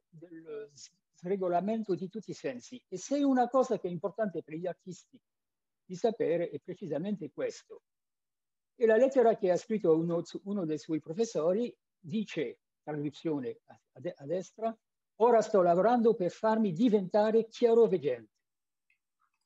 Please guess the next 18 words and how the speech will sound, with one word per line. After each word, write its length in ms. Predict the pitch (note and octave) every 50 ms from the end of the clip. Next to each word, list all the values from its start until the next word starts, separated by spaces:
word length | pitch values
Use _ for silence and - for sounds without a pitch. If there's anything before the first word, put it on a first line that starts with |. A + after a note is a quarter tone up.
| _ _ -
Voi 260 | D#3 G#3+ A#3+ B3 A3+
non 220 | G#3 G3 F3+ F3+ -
capirete 480 | A#3 A#3 - E4 E4+ E4+ B3 - E3+
affatto 500 | D#3+ D3+ - - F#3+ E3+ - - E3+ D#3+
e 80 | - G#3+
io 180 | A#3 B3+ D4 B3 G3+
difficilmente 720 | F#3 F#3+ - G3+ F#3+ - G3 F#3+ G#3 B3+ C#4+ B3+ A3 F#3
potrò 240 | - F3 D3+ F3 G3
spiegare. 540 | - - E3 D3+ D3+ C3 A#2+ B2 B2+ C#3+ -
Si 240 | - - - B3+ -
tratta 320 | - A#3+ B3+ B3+ - E3+
di 120 | E3 F#3
arrivare 520 | G3 G#3+ A#3+ B3+ F#3+ F#3 D#3+ D#3 E3 F3 F3
all'ignoto 720 | - F3 F#3 G3+ A3 G#3+ A3+ B3+ C4+ C#4+ C#4 - C4+ C4
attraverso 680 | - - F3 - F3 G3 F3 F#3+ A3 G3+ - - G#3
lo 120 | F3 D#3 D3+
sconvolgimento 1200 | - - - A3+ A#3 A#3 G#3+ E3+ D#3 F#3+ G#3+ G#3+ D3 D#3+ E3+ D3+ D#3+ F3+ F#3 F#3+ F3 - G3+ G3
di 240 | - D#3 C3 E3 -